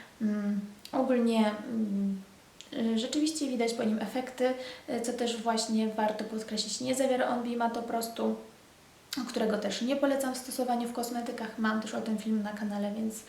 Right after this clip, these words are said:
y, zapraszam do oglądania. Odnośnik wrzucę tutaj na górze. Y, ogólnie jestem właśnie bardzo zadowolona z tej odżywki, ale nie tylko z tej, tylko z każdej innej z Eveline.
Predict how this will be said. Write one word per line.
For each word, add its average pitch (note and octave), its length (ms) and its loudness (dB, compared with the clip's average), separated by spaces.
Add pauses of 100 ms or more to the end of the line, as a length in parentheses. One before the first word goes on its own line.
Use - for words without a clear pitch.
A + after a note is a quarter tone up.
(380)
y, A3 160 4
zapraszam G#3+ 640 0
do G#3 160 2
oglądania. A3 680 2
Odnośnik A3 400 0
wrzucę G#3+ 280 -4
tutaj C#4+ 420 6
na C#4+ 60 2
górze. C#4+ 320 6 (480)
Y, - 40 -6 (560)
ogólnie C4+ 420 6
jestem A3 260 0
właśnie G#3+ 260 -4
bardzo A3 260 -2
zadowolona G#3 640 0
z - 300 -10
tej E4+ 180 2
odżywki, C#4 480 0
ale E4+ 180 6
nie B3+ 120 6
tylko A3 260 -2
z G#3+ 60 -4
tej, A#3 200 0
tylko G#3 300 -6
z - 60 -8
każdej G#3+ 420 -4
innej G#3 320 2
z - 220 -4
Eveline. B3 440 2